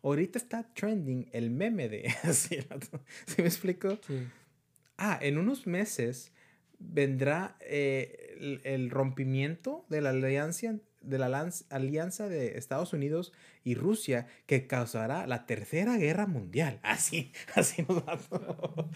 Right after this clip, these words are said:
Speaker 1: Imagínate, güey.
Speaker 2: Pero sería con el afán de, de traer gente del futuro para que le diga qué pedo, güey. O sea, si, si ahorita lo está diciendo de mame, güey, pero si te pones a pensar bien, güey, diciendo que esto sea algo real, güey.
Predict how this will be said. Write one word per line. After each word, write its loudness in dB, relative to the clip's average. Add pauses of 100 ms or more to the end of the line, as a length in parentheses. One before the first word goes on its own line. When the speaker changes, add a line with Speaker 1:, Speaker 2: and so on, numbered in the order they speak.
(220)
Speaker 1:
Imagínate, 2
güey. -4
Speaker 2:
Pero 0
sería 2
con 4
el 4
afán 2
de, 2 (160)
de 0
traer 0
gente 0
del 2
futuro 0 (460)
para 2
que -2
le 0
diga 4
qué -6
pedo, -4
güey. -14 (800)
O 6
sea, 6
si, 2
si 4
ahorita 4
lo 8
está 2
diciendo 4
de 4
mame, 6
güey, 6
pero 8
si 4
te 0
pones 4
a 2
pensar 0
bien, 4
güey, -6 (480)
diciendo 0
que 4
esto 2 (260)
sea 2
algo 6
real, 6
güey. -6